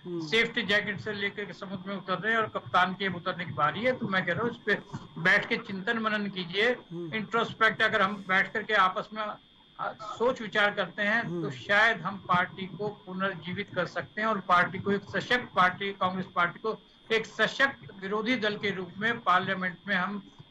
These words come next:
Speaker 2: पेश कर सकते हैं, जो कि वर्तमान सरकार को एक अच्छा विरोधी दल के रूप में खड़ी होकर दिखा
Speaker 1: ठीक
Speaker 2: सके।
Speaker 1: है।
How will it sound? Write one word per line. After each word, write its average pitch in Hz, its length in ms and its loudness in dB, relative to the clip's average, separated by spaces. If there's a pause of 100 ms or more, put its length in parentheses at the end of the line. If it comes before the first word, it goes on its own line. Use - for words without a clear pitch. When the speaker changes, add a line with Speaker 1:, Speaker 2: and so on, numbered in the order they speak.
(140)
Speaker 2:
पेश 262 240 4
कर 214 180 -2
सकते 202 300 -6
हैं, 202 80 -4
जो 196 160 -4
कि 240 360 -6 (260)
वर्तमान 233 460 2
सरकार 202 540 2
को 226 80 -2
एक 226 120 -2
अच्छा 220 440 0 (500)
विरोधी 240 380 4
दल 233 160 4
के 214 160 0
रूप 196 200 -6
में 226 200 -2 (1120)
खड़ी 285 200 4
होकर 214 380 2 (180)
दिखा 185 220 0
Speaker 1:
ठीक 226 200 -2
Speaker 2:
सके। 156 100 -10
Speaker 1:
है। 143 100 -12